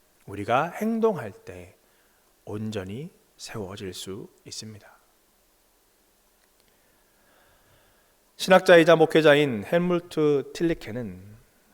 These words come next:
이 차 세계대전 당시 히틀러와 나치에 저항한 인물로 이 독일 사람들에게 존경받는 목사입니다.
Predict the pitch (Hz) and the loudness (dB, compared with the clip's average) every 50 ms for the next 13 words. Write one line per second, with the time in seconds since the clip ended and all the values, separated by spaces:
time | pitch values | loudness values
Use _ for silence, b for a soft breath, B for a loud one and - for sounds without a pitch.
0 | _ _ _ _ _ _ _ - 156 180 - - 202 190 196 208 196 202 202 190 | _ _ _ _ _ _ _ -2 -2 -2 4 4 4 6 6 6 4 4 6 4
1 | 185 175 190 185 - 143 123 120 117 - - 113 101 101 113 147 180 - _ _ | 4 2 2 0 -2 -4 -4 -6 -6 -8 -8 -10 -10 -10 -12 -14 -16 -20 _ _
2 | _ _ _ _ _ _ _ _ _ _ _ - 165 - 175 170 160 151 151 143 | _ _ _ _ _ _ _ _ _ _ _ -8 -2 0 4 4 6 6 4 4
3 | 98 104 117 - - - 147 147 139 - - 113 110 110 110 113 117 110 101 92 | 2 0 0 -2 -2 0 0 0 0 0 -4 -4 -6 -4 -6 -6 -8 -8 -10 -10
4 | 90 95 92 95 113 123 113 98 95 - 139 170 - 135 123 - 117 113 139 170 | -12 -12 -12 -12 -12 -12 -14 -16 -20 -20 -20 -14 -12 -12 -10 -8 -8 -4 -4 -4
5 | 165 - 160 147 143 131 120 110 101 92 98 104 - - 110 107 113 131 143 147 | -2 0 -2 -2 -2 -2 -4 -6 -6 -6 -10 -12 -12 -12 -14 -12 -10 -10 -10 -10
6 | 143 123 98 95 98 113 120 110 98 - - - - 110 95 92 92 - - 107 | -10 -12 -12 -12 -14 -14 -14 -14 -16 -16 -16 -12 -12 -12 -12 -12 -16 -20 -20 -20
7 | 98 101 104 104 92 95 | -20 -18 -18 -18 -20 -20